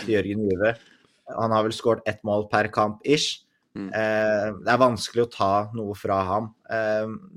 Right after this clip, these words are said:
Speaker 1: efter Skottland-kampen är kanske första gången jag har sett någon börja att snacka om på Twitter och så vidare att laget är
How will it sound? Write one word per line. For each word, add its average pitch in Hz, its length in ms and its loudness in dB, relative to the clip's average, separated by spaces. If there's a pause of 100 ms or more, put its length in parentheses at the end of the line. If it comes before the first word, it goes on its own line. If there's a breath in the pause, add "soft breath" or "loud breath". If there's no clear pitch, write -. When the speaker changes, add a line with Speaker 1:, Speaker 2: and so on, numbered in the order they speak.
(260)
Speaker 1:
efter 160 240 -6
Skottland-kampen 120 720 -2
är 135 80 2
kanske 127 280 -4
första - 320 -6
gången 110 160 0
jag 113 100 0
har 120 60 0
sett 117 300 -2 (560)
någon 113 340 0
börja 107 220 2
att 104 60 -2
snacka - 480 -2
om 85 140 -4
på 101 80 -2
Twitter 92 520 0
och 95 80 0
så - 120 -8
vidare 92 260 0
att - 180 -8
laget 90 400 0
är 92 240 2